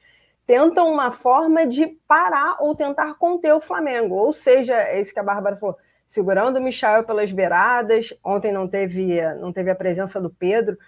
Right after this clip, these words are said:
mas eu também anulando qualquer, qualquer outro atacante que esteja lá na frente. Então, acho que o repertório do Flamengo é isso. Vocês, a gente tá batendo na tecla que falta repertório,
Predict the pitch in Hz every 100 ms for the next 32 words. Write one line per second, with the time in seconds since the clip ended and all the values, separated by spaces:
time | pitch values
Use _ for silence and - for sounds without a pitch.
0 | _ _ 170 185 196 202 190 202 208 196
1 | 202 190 202 254 269 262 220 202 208 208
2 | 196 175 160 147 165 - - 175 190 185
3 | 170 160 156 - _ 185 196 214 196 185
4 | 165 180 214 226 - - 185 185 180 180
5 | 165 - 175 196 277 - 294 _ _ _
6 | - 190 208 233 254 - 262 269 254 208
7 | 208 220 202 208 - 247 247 220 - 214
8 | 240 269 220 - 175 190 190 - - 165
9 | 165 190 190 180 175 196 196 185 165 185
10 | 190 185 - 190 220 226 226 196 185 208
11 | 262